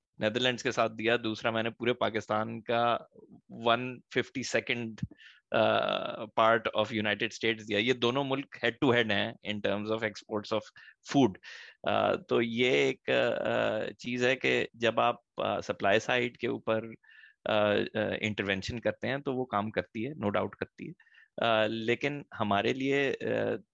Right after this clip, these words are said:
थोड़ी सी unpacking की ज़रूरत है, history में जाने की ज़रूरत है। अ, हमारे यहाँ जो demand side है, और आपने उस चीज़ के बारे में अभी तस्करा भी कर दिया कि जी, क्योंकि लोगों की per capita consumption बढ़ रही है, अ, per capita, अ,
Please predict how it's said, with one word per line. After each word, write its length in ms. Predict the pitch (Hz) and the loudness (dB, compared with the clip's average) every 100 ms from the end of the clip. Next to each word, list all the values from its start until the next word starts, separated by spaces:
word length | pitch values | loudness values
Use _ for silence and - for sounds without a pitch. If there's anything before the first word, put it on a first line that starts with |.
| 127 | -2
थोड़ी 160 | 120 | 0
सी 220 | 120 131 | 0 -2
unpacking 640 | 135 113 117 120 113 123 113 | -2 -2 -2 -2 -2 -2 -4
की 80 | 110 | -4
ज़रूरत 380 | 104 101 107 107 | -4 -2 -2 0
है, 280 | 110 110 113 - | 0 0 0 -6
history 340 | 98 101 - 120 | -8 -8 -4 -2
में 140 | 120 | 0
जाने 240 | 104 98 107 | 0 0 -2
की 120 | 101 | -4
ज़रूरत 380 | 98 95 92 92 | -4 -4 -4 -4
है। 60 | - _ - - - - - - - | -10 _ -20 -20 -20 -20 -20 -8 0
अ, 580 | 113 107 107 107 - - _ - | 2 2 2 0 -4 -10 _ -12
हमारे 360 | 104 110 101 123 | -4 0 2 2
यहाँ 300 | 143 151 147 | 2 0 0
जो 140 | 139 | -2
demand 640 | 135 110 117 101 101 143 | -4 0 0 2 2 2
side 260 | 139 117 107 | 0 -2 2
है, 80 | 107 | 2
और 120 | 113 | 4
आपने 260 | 113 113 113 | 2 0 -4
उस 220 | 110 - | -4 -6
चीज़ 220 | 123 110 | -8 -4
के 80 | - | -2
बारे 220 | 117 110 | -2 -2
में 120 | 113 | -2
अभी 160 | 110 110 | -4 -4
तस्करा 360 | 117 - 120 | -4 -4 -2
भी 120 | 120 113 | -2 0
कर 140 | 110 | -2
दिया 220 | 101 113 | 0 -2
कि 120 | 107 | -2
जी, 140 | 110 113 | -6 -6
क्योंकि 340 | - 104 117 | -6 -4 0
लोगों 300 | 113 104 107 | 0 0 -2
की 120 | 110 | -4
per 140 | 110 104 | -4 -4
capita 400 | - 107 - 113 104 | -2 -4 -2 -6 -4
consumption 360 | 104 104 101 | -4 -6 -6
बढ़ 400 | 107 104 131 131 | -8 -2 2 4
रही 140 | 107 104 | 4 2
है, 140 | 110 - _ _ - | -2 -6 _ _ 0
अ, 100 | 117 | 0
per 180 | 104 117 | 4 2
capita, 600 | 120 110 123 123 117 - | 2 0 2 4 4 4
अ, 680 | 113 110 104 101 - - | 2 2 2 0 -4 -8